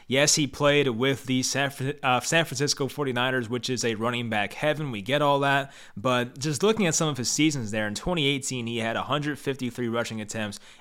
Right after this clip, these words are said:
eight hundred fourteen yards, and that was five point three yards per carry. So he's had some very impressive seasons. He's a good receiver, too. That same season,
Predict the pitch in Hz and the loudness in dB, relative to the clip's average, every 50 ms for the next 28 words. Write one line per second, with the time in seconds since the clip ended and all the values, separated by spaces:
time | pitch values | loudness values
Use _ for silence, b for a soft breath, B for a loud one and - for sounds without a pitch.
0 | B - - 151 160 156 165 165 143 147 123 - - 135 131 123 117 - 131 123 | B 0 2 2 4 4 2 0 0 -2 -4 -4 -2 -2 -2 -2 -4 -6 -6 -6
1 | 113 113 110 110 113 110 107 107 101 B B B B B B - - 123 127 127 | -4 -2 -2 0 0 0 0 -2 -4 B B B B B B -6 -2 0 2 2
2 | 131 131 131 127 123 143 151 139 123 - - 143 131 131 127 131 139 131 123 113 | 2 2 0 0 0 2 2 2 0 2 2 4 4 4 2 -2 -4 -6 -4 -4
3 | - 127 123 117 113 107 104 - - - - - 123 117 107 104 92 - - - | -6 -4 -2 0 0 0 -2 -4 -8 -10 -4 0 0 0 0 0 -2 -4 -4 -4
4 | 110 135 160 156 - 175 175 175 160 - 170 151 135 139 143 143 139 127 - - | -2 -2 -2 0 2 2 2 2 2 0 -2 -2 0 0 0 0 -2 -4 -4 -2
5 | 131 127 - 143 135 - - - 117 110 107 101 110 110 110 143 196 247 240 165 | -2 -2 -4 -6 -6 -6 -4 -2 -2 -2 -2 -4 -4 -4 -2 -2 -2 -2 0 2
6 | 175 196 185 175 160 - - 180 175 170 151 147 135 - - 185 180 135 110 110 | 2 4 4 2 0 0 0 0 0 0 0 0 -2 0 0 2 2 2 0 0
7 | 110 - - 151 151 151 143 - 151 151 147 135 147 147 139 | -2 0 0 0 0 0 0 2 4 4 4 2 0 -2 -4